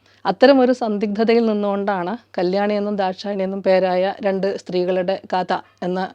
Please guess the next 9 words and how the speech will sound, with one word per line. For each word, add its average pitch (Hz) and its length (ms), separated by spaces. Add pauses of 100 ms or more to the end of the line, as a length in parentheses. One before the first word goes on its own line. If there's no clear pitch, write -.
നോവൽ 190 520 (400)
ഉണ്ടാകുന്നത്. 202 680 (360)
അതിനകത്ത് 254 560 (460)
പലതരത്തിലുള്ള 233 840 (140)
അധികാരങ്ങളോട് 214 880 (260)
പൊരുതുന്ന 208 500 (160)
സ്ത്രീകളാണുള്ളത്. 190 840 (640)
പുരുഷനെ 233 420
സംബന്ധിച്ചിടത്തോളം 233 960